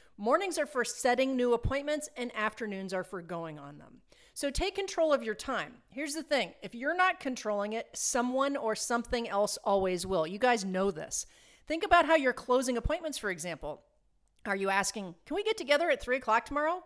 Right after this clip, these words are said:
Or are you stating that you have either three o'clock tomorrow or five P M Saturday, which is best for you?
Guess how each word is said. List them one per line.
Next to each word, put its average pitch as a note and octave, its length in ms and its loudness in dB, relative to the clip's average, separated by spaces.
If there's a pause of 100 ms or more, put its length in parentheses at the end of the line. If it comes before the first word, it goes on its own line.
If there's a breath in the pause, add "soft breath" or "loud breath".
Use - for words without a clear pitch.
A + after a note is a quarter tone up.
(380 soft breath)
Or B3+ 160 8
are B3+ 100 6
you B3+ 160 -2
stating C#4 680 -2
that A3 140 0
you A3 100 -6
have G#3 260 0
either A#3 240 2
three B3+ 240 -6
o'clock A3+ 280 0
tomorrow A3 320 0
or F#3+ 200 2
five G#3+ 320 0
P G#3 100 -6
M F#3 140 -8
Saturday, A3+ 480 0
which F#3+ 280 -8
is G#3+ 120 -10
best D#3+ 260 -8
for G3+ 160 -12
you? C4+ 380 0